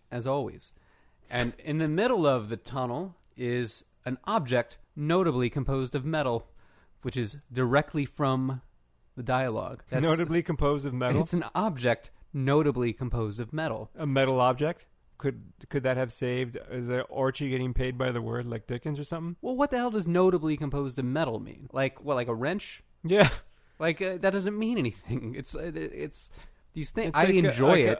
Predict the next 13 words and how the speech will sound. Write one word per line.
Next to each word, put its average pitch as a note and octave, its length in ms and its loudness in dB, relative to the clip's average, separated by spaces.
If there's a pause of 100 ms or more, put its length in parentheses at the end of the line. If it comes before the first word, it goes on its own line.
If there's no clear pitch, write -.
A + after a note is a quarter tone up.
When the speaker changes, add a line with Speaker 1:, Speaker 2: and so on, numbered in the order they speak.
Speaker 2:
a, E3 40 0
uh, C3 640 4
what, B2 220 -10 (340)
what's, - 260 -14
no, D#3 260 0
what's A3+ 220 0
notably E3+ 360 2
com-, C3+ 360 -4
uh, A#2+ 220 0
steel B2 300 -4
lunchbox, B2+ 760 0 (580)
a A#2+ 80 -10
thermos. - 680 0